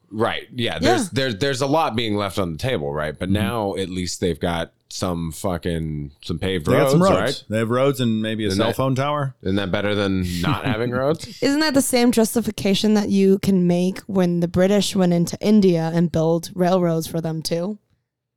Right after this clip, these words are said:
Speaker 1: Yeah.
Speaker 3: And one hell of an education system.
Speaker 1: Right?
Speaker 2: Sure.
Speaker 3: <laughs>
Speaker 2: Right.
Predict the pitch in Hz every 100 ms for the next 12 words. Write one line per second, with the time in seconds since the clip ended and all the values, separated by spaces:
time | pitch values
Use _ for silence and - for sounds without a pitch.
0 | _ _ _ _ _ _ _ _ _ -
1 | 104 156 - - - 143 180 160 143 151
2 | 139 131 127 - 139 139 104 87 82 -
3 | 80 - _ - 101 302 247 214 104 170
4 | 160 - - - 262 226 113